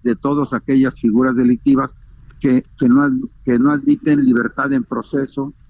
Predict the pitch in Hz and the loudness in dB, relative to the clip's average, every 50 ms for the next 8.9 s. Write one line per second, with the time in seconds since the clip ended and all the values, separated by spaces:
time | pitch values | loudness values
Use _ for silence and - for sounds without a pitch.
0 | - - - - - 135 113 127 131 - - 127 120 120 - 139 131 - - 139 | -20 -20 -18 -2 -2 0 2 2 0 0 0 0 0 0 0 -2 -6 -4 -4 -6
1 | 135 - - 139 110 - 123 120 98 117 131 131 131 123 - 120 113 110 117 107 | -6 -2 -4 -4 -2 0 -2 0 0 0 0 0 0 -2 -2 -2 -2 0 0 0
2 | 107 - 143 143 131 120 127 131 131 - _ _ _ _ - - _ - _ _ | 0 2 2 4 4 2 0 -4 -8 -12 _ _ _ _ -20 -20 _ -20 _ _
3 | _ - - - - 139 147 - 214 151 143 - - 156 135 - - _ _ _ | _ -20 -8 -4 -2 -2 -2 -2 -2 -4 -2 0 0 0 0 -2 -8 _ _ _
4 | - 226 - 233 - - - - - - 131 135 147 180 220 190 214 180 - 151 | -4 -2 -2 -2 -4 -6 -14 -20 -6 -2 0 0 2 2 2 2 0 0 0 0
5 | 139 127 - 185 196 196 208 - - - - - - - - - - 120 120 139 | -2 0 2 0 0 0 -2 -4 -10 -18 -20 -20 -20 -20 -20 -18 -8 -4 -2 0
6 | 135 123 117 135 131 131 120 - - 127 127 123 127 151 180 202 214 196 180 165 | 0 0 0 2 2 2 2 2 2 4 4 6 4 4 2 0 0 0 -2 -2
7 | 143 131 139 127 - - 151 143 131 120 117 104 101 110 107 120 131 135 131 127 | 0 -2 -4 -4 -4 -4 -2 -2 -2 -2 -4 -6 -8 -8 -2 0 2 2 2 2
8 | 117 110 113 110 - - 127 120 117 - - - 120 107 - - - | 0 -2 -6 -10 -6 -4 -4 -4 -4 -6 -6 -4 -4 -4 -4 -8 -16